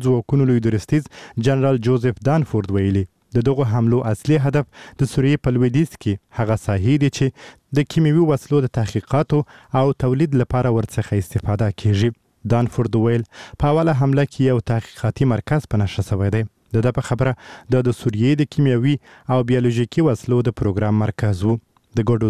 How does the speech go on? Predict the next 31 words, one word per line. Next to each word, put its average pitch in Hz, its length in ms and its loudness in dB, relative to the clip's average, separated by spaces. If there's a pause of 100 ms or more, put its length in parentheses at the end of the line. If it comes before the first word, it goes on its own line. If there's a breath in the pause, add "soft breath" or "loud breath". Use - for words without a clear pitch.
ځواکونو 107 380 0
لوی 107 120 2
درستیز 107 400 -2
زیاته 104 280 -2
کړې، 131 180 2 (340 loud breath)
په 143 60 0 (100)
دوو 160 180 4
نورو 165 280 4
حملو 110 320 2 (120)
کې 127 120 0 (360 loud breath)
د 120 140 2
هومز 151 320 2 (120)
په 117 120 0
لویدیځ 110 320 2 (100)
کې 160 100 2 (440 loud breath)
د 151 240 2
کیمیاوي 165 320 4
وسلو 147 360 2
د - 120 0
ساتنې 120 320 0 (100)
تاسیسات 107 640 -2
ویشتل 101 340 -2
سوي 98 300 -2
دي. 110 60 2 (380)
د 175 120 4
سوریې 180 320 0
ټلویزیون 131 400 2
خبر 123 240 0
ورکړی 123 300 0 (120)
چې 120 100 0 (340 soft breath)
د - 20 2